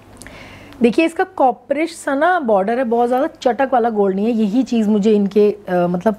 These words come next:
pieces में पसंद आती है। नीचे की तरफ कुछ border इस तरीके से है, tassel है, नीचे इस तरीके से royal, rich और premium quality जिसको बोलते हैं ना, आज के शो स्टॉपर में वही है।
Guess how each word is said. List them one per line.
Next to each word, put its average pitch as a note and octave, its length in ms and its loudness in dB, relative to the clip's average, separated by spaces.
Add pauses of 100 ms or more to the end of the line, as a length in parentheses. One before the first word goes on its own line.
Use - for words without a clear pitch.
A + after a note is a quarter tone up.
pieces A#3 260 0
में C4+ 140 2
पसंद G#3 300 0
आती F3+ 240 -2
है। D#4+ 100 0 (460)
नीचे A#3 240 4
की B3+ 80 2
तरफ C4 220 0
कुछ G#3+ 120 -2
border G#3+ 340 2
इस A#3 220 -6
तरीके A#3 260 0
से A#3 160 -2
है, A#3 140 2
tassel A3+ 500 0
है, A3 160 2
नीचे A3 480 2
इस C4 160 -2
तरीके A#3+ 260 2
से C4 220 0 (880)
royal, C4 760 4 (440)
rich C4 480 2 (300)
और B3 180 4 (200)
premium C#4 540 4
quality G3+ 460 0
जिसको G3 320 -4
बोलते F3+ 340 -4
हैं G3 100 2
ना, B3+ 160 0 (520)
आज C#4 280 0
के C#4+ 160 2
शो A#3+ 280 2
स्टॉपर G3+ 380 0
में G#3+ 140 -2
वही F3+ 280 -2
है। D3+ 120 -8